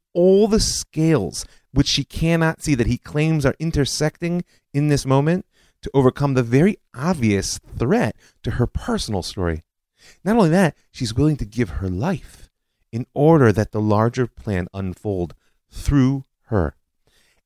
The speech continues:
And that is truly a nes. It's not just a miracle, it's the last nes.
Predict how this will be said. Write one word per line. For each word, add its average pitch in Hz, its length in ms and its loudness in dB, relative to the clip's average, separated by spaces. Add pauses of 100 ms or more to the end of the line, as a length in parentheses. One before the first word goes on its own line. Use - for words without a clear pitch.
And 98 240 -4
that - 480 0 (400)
is - 140 -12
truly 92 480 -2
a 76 40 -4
nes. - 500 -10 (500)
It's - 180 -6
not 202 280 0
just - 280 -2
a 110 60 -6
miracle, 107 520 2 (300)
it's - 300 -4
the 127 100 -2
last 127 720 0 (160)
nes. 92 420 -6